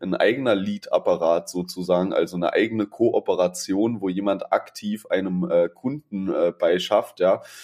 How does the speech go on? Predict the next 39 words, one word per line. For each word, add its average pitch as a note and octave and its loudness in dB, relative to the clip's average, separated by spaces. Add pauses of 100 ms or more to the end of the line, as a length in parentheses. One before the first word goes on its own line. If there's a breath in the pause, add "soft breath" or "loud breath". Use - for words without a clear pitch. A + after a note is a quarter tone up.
(180 loud breath)
wo G2+ 0
ich G2 -4
keinen G#2+ 2
Cent A#2 0
dafür G#2 0
bezahlen F#2 0
muss, G#2+ -2
sondern F#2 -2
vielleicht F#2+ 0
nur, G2+ 4
äh, G2 4
eine F#2+ 2
Art G2 2
Gegenleistung F#2 -2
hab. - 0 (500 loud breath)
Ähm, F2+ 2
das G#2+ 2
ist A2+ -6
natürlich, A2 0
äh, D#2+ -2
in G2+ -4
der G2+ 4
heutigen G#2 -2
Zeit G2+ 0
wesentlich A2 -4
geiler, G2+ 4
als G2 -2
wenn G2+ -2
ich G2 -8
wie G2+ -2
jeder G2+ 2
andere G2 -2
nur F#2+ 0
Leads F#2 -4
auf F2+ 0
dem E2+ -10
Markt D#2+ -4
kaufe, D2 -6
ne? F#2+ -2